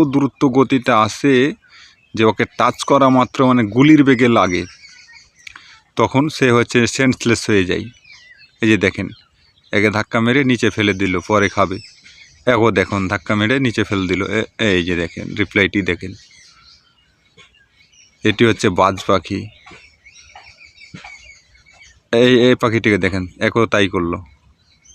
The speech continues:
এটি হচ্ছে আকাশের বুকে সবচাইতে খতরনাক শিকারী। এই যে একে দেখেন কী করলো। এদের হাত থেকে বাঁচা অসম্ভব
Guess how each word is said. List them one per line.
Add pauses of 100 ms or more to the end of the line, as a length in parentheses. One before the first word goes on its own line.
(1900)
এটি
হচ্ছে (480)
আকাশের
বুকে
সবচাইতে (300)
খতরনাক
শিকারী। (840)
এই
যে
একে
দেখেন
কী
করলো। (1800)
এদের
হাত
থেকে
বাঁচা
অসম্ভব